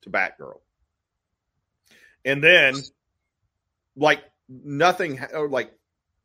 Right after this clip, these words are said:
they just go, "Where'd Batgirl go?"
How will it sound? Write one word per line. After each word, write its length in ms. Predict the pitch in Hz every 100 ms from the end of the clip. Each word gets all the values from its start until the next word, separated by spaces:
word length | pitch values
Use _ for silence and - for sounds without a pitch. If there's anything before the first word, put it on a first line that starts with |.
| _ _ - _ _ _ _ _ _
they 140 | 147 139
just 180 | 123 156
go, 160 | 139
"Where'd 280 | 110 160 196
Batgirl 520 | 269 311 214 160 135
go?" 280 | 117 98